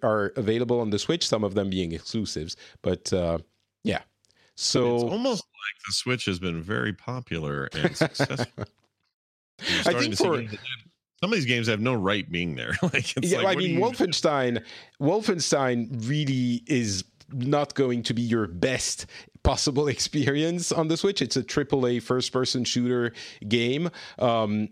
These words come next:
Speaker 1: and probably not gonna play best on Switch. But the previous ports that, um, uh, from Bethesda, Doom and Wolfenstein, the other ones, uh, have been playable. Uh, Panic Button, I believe, is the studio that made those ports,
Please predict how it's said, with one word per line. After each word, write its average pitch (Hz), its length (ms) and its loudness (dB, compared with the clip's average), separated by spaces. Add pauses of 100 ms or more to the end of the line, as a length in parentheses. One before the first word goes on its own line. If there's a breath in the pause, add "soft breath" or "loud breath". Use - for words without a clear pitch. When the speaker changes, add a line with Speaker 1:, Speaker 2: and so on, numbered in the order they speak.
Speaker 1:
and 123 260 2
probably 117 640 0
not 104 220 2
gonna 101 180 0
play 110 240 0
best 151 340 0
on 240 140 0
Switch. 370 400 -2 (340 loud breath)
But 403 640 -2
the 185 460 0
previous 208 400 0
ports 139 540 0
that, 113 360 0
um, 104 540 2 (480)
uh, 131 160 2
from 117 360 2
Bethesda, 123 600 2
Doom 117 280 0
and 101 140 0
Wolfenstein, 104 640 0
the 95 120 2
other 131 180 2
ones, 98 320 0 (360 loud breath)
uh, 120 200 4
have 185 240 2
been 214 400 0 (240 loud breath)
playable. 151 680 2
Uh, 110 300 2
Panic 165 400 0
Button, 123 460 0
I 117 120 2
believe, 101 380 0
is 98 180 0
the 101 220 0
studio 104 440 0
that 98 220 -2
made 110 260 0
those 104 200 0
ports, 147 380 0